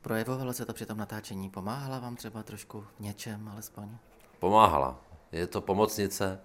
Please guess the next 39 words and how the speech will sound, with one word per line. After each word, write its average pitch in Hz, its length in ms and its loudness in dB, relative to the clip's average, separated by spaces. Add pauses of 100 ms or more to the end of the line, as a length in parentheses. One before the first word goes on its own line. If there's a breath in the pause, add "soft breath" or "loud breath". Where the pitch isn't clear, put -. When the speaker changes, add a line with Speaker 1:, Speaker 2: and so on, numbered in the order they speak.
Speaker 2:
herečka, 90 720 0 (440 loud breath)
různě 101 240 2
jako 98 160 2
nabízela, 87 800 4 (280 loud breath)
nehoukala 92 480 6
se - 120 0
do 82 100 0
kamery 82 640 2
a - 60 -14
tak 85 140 -4
si - 180 -2
různě 87 280 2
pamatovala 87 480 4
návaznosti 85 840 4
a 82 140 2
bylo 82 160 -2
to 85 120 -4
příjemný 90 480 0
s - 100 -10
ní 82 100 -6
točit. - 500 -6 (200)
Speaker 1:
Ten 107 420 0
nádražácký 107 580 -4
stejnokroj 107 480 -2
jí 117 240 -4
velmi 117 220 2
sluší. 123 420 -4 (260)
Oblékala 104 400 -2
se 117 120 0
do 110 80 0
něj 113 200 0
ráda, 113 360 -2
nebo 101 280 -6
třeba 95 420 -10
jí 92 120 -10
to 98 100 -10
dělalo 104 280 -6
nějaké 101 340 -8
potíže 104 420 -10